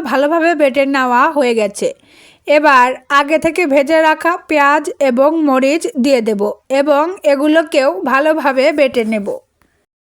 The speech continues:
এই তিল ভর্তাটি খেতে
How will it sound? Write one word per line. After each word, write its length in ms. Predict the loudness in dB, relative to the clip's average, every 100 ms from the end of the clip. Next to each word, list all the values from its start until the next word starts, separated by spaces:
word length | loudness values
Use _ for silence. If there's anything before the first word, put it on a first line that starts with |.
| _ -2
এই 220 | 2 2 0 -6 -4
তিল 220 | 0 0
ভর্তাটি 680 | 0 -2 -2 -2 -4 -2 -4 -4 -6 _
খেতে 380 | -6 -4 -2 -2